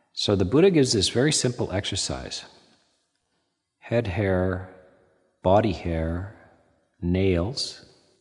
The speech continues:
teeth, skin. Those are the five external aspects of the body. And when you just say them like that, it's really interesting.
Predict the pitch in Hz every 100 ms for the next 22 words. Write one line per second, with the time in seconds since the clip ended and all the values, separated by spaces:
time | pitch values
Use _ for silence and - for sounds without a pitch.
0 | _ _ _ _ - - 82 - - _
1 | _ _ _ _ _ _ _ _ - -
2 | - 80 62 64 - - _ _ _ _
3 | _ _ _ _ _ _ _ _ _ _
4 | _ _ 98 123 196 208 170 - 151 143
5 | 147 143 127 - - - - 139 135 110
6 | 85 - - - - 107 113 - 101 -
7 | 98 82 92 95 104 85 - - - _
8 | _ _ _ _ _ - 95 104 165 254
9 | 254 247 - - 123 143 82 76 71 -
10 | 73 78 - - 120 131 101 98 - 92
11 | -